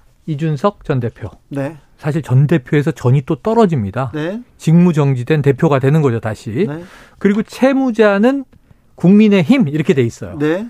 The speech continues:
Speaker 1: 근데 국민의힘이 아니고 채무자는 주호영 비대위원장이어야 맞다.
Speaker 2: 그렇죠.
Speaker 1: 라는 정도의 절차적인 문제였고, 내용은,
Speaker 2: 나머지는?
Speaker 1: 내용은 이준석 대표의 주장을 거의 다 받아들인 셈입니다.
Speaker 2: 네.
Speaker 1: 그래서 사실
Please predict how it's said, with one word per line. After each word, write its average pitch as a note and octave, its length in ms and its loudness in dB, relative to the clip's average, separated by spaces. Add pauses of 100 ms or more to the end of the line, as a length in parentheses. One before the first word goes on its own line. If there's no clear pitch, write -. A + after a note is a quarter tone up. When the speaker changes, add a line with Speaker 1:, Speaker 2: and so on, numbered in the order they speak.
(120)
Speaker 1:
근데 C#3+ 100 -6
국민의힘이 D#3+ 540 -2
아니고 B2+ 640 0
채무자는 C#3+ 720 -2 (320)
주호영 C3+ 440 2
비대위원장이어야 B2+ 1000 -2
맞다. A2+ 520 -6
Speaker 2:
그렇죠. D#3 380 -4
Speaker 1:
라는 F#3 300 0
정도의 E3+ 380 2
절차적인 E3 440 -2
문제였고, C3+ 680 -2 (260)
내용은, A#3+ 380 2
Speaker 2:
나머지는? C3 240 -4 (280)
Speaker 1:
내용은 C4+ 380 2
이준석 A3 680 2
대표의 F#3+ 580 2
주장을 D3+ 640 -2
거의 F#3 300 0
다 A3+ 120 4
받아들인 C#3 520 -2
셈입니다. E3+ 580 0
Speaker 2:
네. E3+ 260 -2 (220)
Speaker 1:
그래서 E3 180 0
사실 F#3+ 420 0